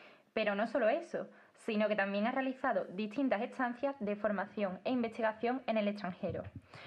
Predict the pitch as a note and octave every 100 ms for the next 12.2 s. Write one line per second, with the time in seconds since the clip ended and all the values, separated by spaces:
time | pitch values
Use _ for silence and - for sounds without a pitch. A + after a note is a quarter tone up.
0 | - - G3 G3 F#3 G#3 A3 G#3 A3+ -
1 | A3+ A#3 A3+ - A3 A3+ A3+ A3+ A3+ -
2 | F3+ F#3+ G3+ G#3 G#3+ G#3+ G#3 G#3 F#3 G3
3 | A3+ A3+ A3+ A3+ A#3 A#3 - G#3+ C4 C4+
4 | C4+ C#4 C#4+ - A3 G#3+ A3 C4+ D4+ E4
5 | - B3+ B3+ G3 F3 F#3 - - - -
6 | A#3 D4 D4+ D4+ C#4+ B3+ A3 G3+ G#3 C4+
7 | G#3+ G#3 G#3 C4 C#4 G#3+ G#3+ A3 A3 F#3
8 | E3 - B3 C#4 C#4 C4 C#4+ C#4+ - A#3+
9 | C#4 B3 C4 - G#3 F3+ - - - -
10 | - F3+ F3 D#3+ E3+ C4+ - A#3 A#3 C#4+
11 | A#3 G3 A3 C4+ C#4+ F#3+ G3 A#3 C#4+ -
12 | B3+